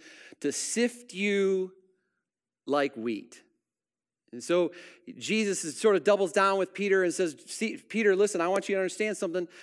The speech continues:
Satan has demanded permission." Now, think about that for a second. That Satan has demanded permission. In other words, Satan can't do anything. The enemy can't do anything without the permission of God.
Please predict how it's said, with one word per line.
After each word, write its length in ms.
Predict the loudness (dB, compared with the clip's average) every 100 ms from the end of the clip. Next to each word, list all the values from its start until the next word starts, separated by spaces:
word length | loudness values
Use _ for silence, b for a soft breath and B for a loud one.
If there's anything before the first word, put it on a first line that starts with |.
| B
Satan 680 | 0 6 6 4 -2 -4 -6 b b
has 400 | 0 4 4 2
demanded 1040 | 2 2 4 2 4 4 4 4 0 -2 0
permission." 760 | 2 4 2 2 -4 -6 -10 -2
Now, 260 | 0 0
think 240 | 0 -2 0
about 320 | 2 0 0
that 220 | -2 -2
for 100 | -4
a 40 |
second. 440 | -4 -6 -8 -12 -18 _ _ B B
That 120 | -2 0
Satan 520 | 2 4 4 2 0
has 260 | 2 0
demanded 800 | 2 0 2 2 2 2 0 -2
permission. 640 | -4 0 0 0 -2 -2 -2
In 100 | 0
other 160 | 0
words, 320 | 2 0 -2 -8 B B
Satan 460 | 0 2 4 2
can't 260 | 2 0 0
do 180 | 0 0
anything. 360 | 0 0 -2
The 160 | 2 2
enemy 240 | 2 0
can't 300 | 0 0 0
do 120 | 0 2
anything 280 | 2 2 2
without 260 | 2 0
the 100 | -2
permission 460 | -4 -2 -2 -2 -4
of 140 | -4
God. 340 | -4 -4 -6